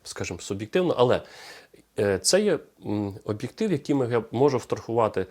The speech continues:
такі віддалені, трішки віддалені, е, мізансцени і, е,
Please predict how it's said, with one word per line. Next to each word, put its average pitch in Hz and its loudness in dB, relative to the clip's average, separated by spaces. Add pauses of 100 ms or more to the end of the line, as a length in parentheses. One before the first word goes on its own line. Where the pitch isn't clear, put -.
(140)
такі 113 -6
віддалені, 107 2 (420)
трішки 139 -2
віддалені, 104 0 (120)
е, 87 -4 (260)
мізансцени 107 0 (500)
і, 117 -2 (680)
е, 101 2